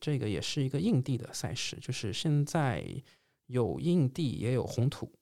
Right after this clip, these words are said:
红土就是在这个布宜诺斯艾利斯，然后鹿特丹和达拉斯都是硬地。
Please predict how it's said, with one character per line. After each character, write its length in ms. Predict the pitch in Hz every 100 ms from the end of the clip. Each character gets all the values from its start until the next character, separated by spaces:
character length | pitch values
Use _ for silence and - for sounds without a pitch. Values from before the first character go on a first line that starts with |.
| _ _ _
红 200 | - 127
土 140 | 156
就 100 | 104
是 120 | 110 110
在 260 | 113 -
这 140 | - -
个 140 | -
布 100 | -
宜 60 | 104
诺 120 | 98
斯 140 | -
艾 60 | 104
利 100 | 110
斯， 240 | - - - _ _ _ _ _ -
然 100 | 113
后 140 | 117
鹿 100 | 127
特 100 | 120
丹 240 | 113 120
和 440 | 127 - 98 95 95
达 120 | 107
拉 120 | 107
斯 180 | - 117
都 100 | 135
是 160 | 147 107
硬 140 | 87
地。 160 | -